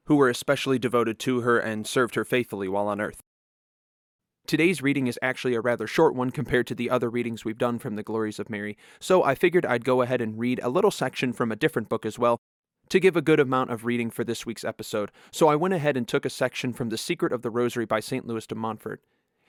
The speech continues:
And one of the reasons why I chose The Secret of the Rosary was because in today's reading from the Glories of Mary, it's made mention a few times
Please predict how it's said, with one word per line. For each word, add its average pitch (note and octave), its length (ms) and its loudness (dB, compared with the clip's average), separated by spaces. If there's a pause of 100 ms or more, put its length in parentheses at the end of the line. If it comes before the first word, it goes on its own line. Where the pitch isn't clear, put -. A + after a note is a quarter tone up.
(140)
And E3 240 0
one D#3 120 2
of C3 80 -2
the C3+ 80 2
reasons B2+ 360 -4
why A2+ 180 0
I A2+ 40 -2
chose B2 300 -2
The A2+ 100 -10
Secret A#2+ 320 -4
of A2 80 -4
the A2+ 100 -4
Rosary B2 440 0
was B2+ 180 0
because C#3 420 -4 (160)
in C3 140 -2
today's D#3+ 340 0
reading B2+ 240 0
from B2 140 -4
the A#2 80 -2
Glories A#2+ 340 0
of A2 80 -2
Mary, A#2+ 360 -2
it's C3+ 160 -4
made F#3 160 0
mention C#3 320 -2
a A2 60 -4
few D3+ 200 -6
times A2 460 -6